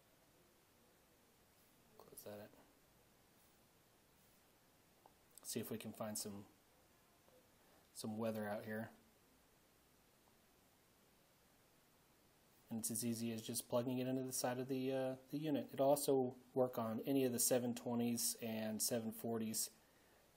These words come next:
Um, you just won't be able to share the connection with anything else. It'll also work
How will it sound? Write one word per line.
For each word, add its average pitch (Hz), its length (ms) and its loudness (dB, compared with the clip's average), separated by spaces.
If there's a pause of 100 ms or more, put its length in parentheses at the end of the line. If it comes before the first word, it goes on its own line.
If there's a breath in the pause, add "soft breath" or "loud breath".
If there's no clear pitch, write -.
(160)
Um, 101 260 -6
you 113 100 -2
just 123 180 2
won't 120 180 2
be 120 60 0
able 113 180 -2
to - 20 0
share 110 280 0
the 107 100 -6
connection - 460 -6
with 208 160 -6
anything 104 360 -6
else. 98 360 -4 (420)
It'll 113 160 4
also - 240 2
work 107 320 -4